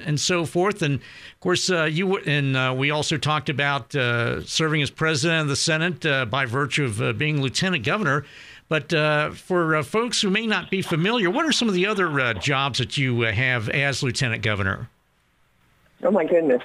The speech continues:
Speaker 1: <laughs>
Speaker 2: Well, you know, Tom, as lieutenant governor, I have more duties and responsibilities than any other lieutenant governor in the country. Because in most states,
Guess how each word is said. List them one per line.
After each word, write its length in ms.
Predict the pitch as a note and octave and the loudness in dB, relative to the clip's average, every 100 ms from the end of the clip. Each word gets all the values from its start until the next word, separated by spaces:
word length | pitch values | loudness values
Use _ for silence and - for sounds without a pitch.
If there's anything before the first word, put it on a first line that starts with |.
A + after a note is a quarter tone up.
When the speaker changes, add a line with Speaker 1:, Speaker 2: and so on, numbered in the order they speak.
| - - | -6 -4
Speaker 1:
<laughs> 240 | - E3+ | 0 4
Speaker 2:
Well, 120 | C#4+ | 6
you 120 | D4+ F4 | 6 6
know, 340 | D4+ C#4 - - | 4 4 0 -2
Tom, 380 | B3 B3+ C4 - _ _ _ _ - | 0 2 0 -4 _ _ _ _ 2
as 380 | B3+ - C#4+ | 2 4 2
lieutenant 460 | C4 E4 E4+ D4 G3 | 4 4 4 2 2
governor, 280 | A#3+ A#3+ F3+ | 2 4 4
I 160 | F#3+ | 4
have 220 | B3+ A#3+ A3 | 2 0 0
more 200 | F#3+ A3 | 0 2
duties 380 | G3+ A#3 A3 G#3+ | 2 2 2 0
and 120 | F3+ | 0
responsibilities 1040 | F3 - G3+ A3 - E3+ F3+ E3+ C#3+ C#3 - _ _ _ | 0 2 0 0 0 2 4 4 4 2 -2 _ _ _
than 160 | E3+ D#3+ | 0 2
any 240 | G3+ B3 | 4 6
other 160 | G#3 F#3 | 6 6
lieutenant 480 | E3+ D#3+ - D#3+ D3+ | 4 2 0 0 2
governor 260 | C#3+ C3 | 2 4
in 80 | C#3 | 2
the 60 | A2 | 2
country. 500 | - A#2+ - - - _ _ _ _ _ | 0 -2 -2 -6 -6 _ _ _ _ _
Because 320 | - F#3 A#3+ A#3+ | 0 2 2 4
in 160 | G#3 F3+ | 4 4
most 280 | B3 F4 | 4 2
states, 380 | - D4 A#3 D3 | 2 2 2 -2